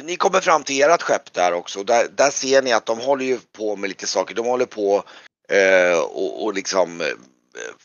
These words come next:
preparerar skeppet och sådär lite grann. Och, eh, de håller på att serva lite småsaker på rodret och grejer. Och så håller de nu, några timmermän är där för att förbereda. Och, eh,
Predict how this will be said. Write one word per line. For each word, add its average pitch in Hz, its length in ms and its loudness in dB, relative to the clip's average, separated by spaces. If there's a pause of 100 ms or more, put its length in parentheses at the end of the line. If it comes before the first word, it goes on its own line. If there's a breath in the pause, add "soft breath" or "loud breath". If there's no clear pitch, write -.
(200)
preparerar 113 600 6
skeppet 85 500 -2
och 71 60 -10
sådär 76 320 0
lite 71 220 -10
grann. 69 280 -2
Och, - 520 -12
eh, - 640 -4
de 107 180 2
håller 110 280 2
på 101 140 -6
att 101 80 -4
serva 101 360 4
lite 98 220 -2
småsaker 98 520 -2
på 104 140 -6
rodret 87 520 -4
och 78 60 -10
grejer. 82 360 2
Och 87 100 -2
så 87 300 0 (260 loud breath)
håller 104 280 4
de 101 80 -2
nu, 98 200 0
några 104 320 4
timmermän 98 400 0
är 98 40 0
där 87 240 6
för 90 140 -6
att 85 60 -2
förbereda. 82 880 2 (540 soft breath)
Och, - 520 -6
eh, 90 260 4